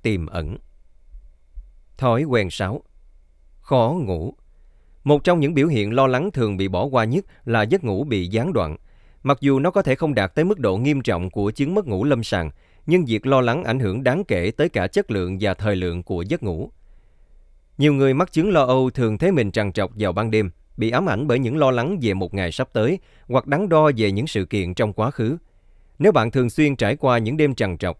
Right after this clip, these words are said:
chỉ ngủ được vài tiếng hoặc giấc ngủ thường xuyên bị gián đoạn, sự lo lắng là thủ phạm khiến bạn khó ngủ. Thói quen bảy.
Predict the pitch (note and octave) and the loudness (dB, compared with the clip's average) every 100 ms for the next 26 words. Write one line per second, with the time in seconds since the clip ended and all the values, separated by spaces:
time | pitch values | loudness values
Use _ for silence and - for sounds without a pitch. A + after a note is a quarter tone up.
0 | - - D#3 F3+ B2+ D#3+ C3+ A2+ G#2+ F#2+ | -16 -6 0 2 2 0 -2 0 0 0
1 | B2+ D3 G3+ A#2+ F#2+ D#3+ - G#2 D3 B2+ | -2 -2 -2 -4 -2 -2 -2 -2 -2 -2
2 | A#2 G#2 E3 D#3 B2 F2+ G#2+ F#3 A2 D#2+ | -2 0 0 0 0 -2 -4 -2 -4 -4
3 | - - - _ - C3+ D#3 D#3 D3 G3 | -10 -20 -20 _ 0 2 4 4 2 0
4 | C#3+ G2 A2 D3 G2 E2+ - C3+ F3 G2 | 0 0 -2 -2 -2 -4 -2 -2 0 -4
5 | D#2 D#2+ G2+ B2 A#2+ D2+ - - - - | -4 -4 -4 -2 -4 -6 -10 -18 -20 -20
6 | - - - _ _ - - _ _ _ | -20 -20 -20 _ _ -20 -20 _ _ _
7 | C3+ B2 D3+ D3+ A#2 F#2+ F2 D2+ | 0 2 2 0 0 0 -2 -4